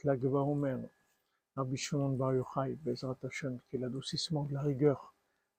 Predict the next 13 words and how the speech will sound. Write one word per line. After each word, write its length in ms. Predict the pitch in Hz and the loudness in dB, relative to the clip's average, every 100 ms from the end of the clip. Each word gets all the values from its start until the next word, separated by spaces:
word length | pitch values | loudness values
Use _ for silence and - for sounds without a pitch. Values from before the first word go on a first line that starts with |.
| - | -8
dans 220 | 135 143 | -2 0
le 80 | 135 | 2
monde, 340 | 135 143 123 - _ _ _ _ _ - | 2 2 0 -4 _ _ _ _ _ -4
la 80 | 135 | -2
réfoua 320 | 139 - 135 | -2 -2 0
shlema 420 | - 143 139 139 | 0 0 0 0
du 140 | 123 139 | 0 0
monde. 240 | 135 127 - _ _ _ _ _ _ _ - | 0 0 -6 _ _ _ _ _ _ _ -6
Rabbi 240 | 127 135 | -4 -2
Shimon, 480 | - 147 143 139 127 - _ _ _ _ _ _ _ _ | -4 0 2 2 0 -8 _ _ _ _ _ _ _ _
il 120 | 147 135 | -4 -2
a 80 | |
dit, 380 | 123 151 165 165 | 0 0 0 -2